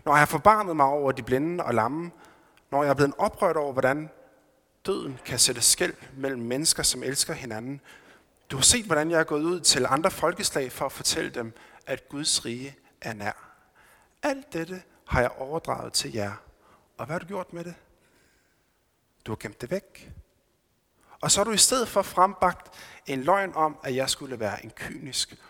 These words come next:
og en hård herre." Du har undskyldt dig med en historie, som dækker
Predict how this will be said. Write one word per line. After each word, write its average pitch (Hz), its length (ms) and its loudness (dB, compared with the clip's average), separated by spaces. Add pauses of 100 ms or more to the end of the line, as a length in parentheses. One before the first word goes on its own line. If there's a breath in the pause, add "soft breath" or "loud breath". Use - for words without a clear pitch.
(260 soft breath)
og 110 160 -8
en 104 80 -10
hård - 500 -10 (180)
herre." 98 420 -8 (2250)
Du 139 60 -2
har 147 100 4
undskyldt 202 520 -2
dig 98 120 -4 (180)
med 120 160 -4
en 113 80 -4
historie, 175 480 0
som 110 260 0
dækker 175 340 0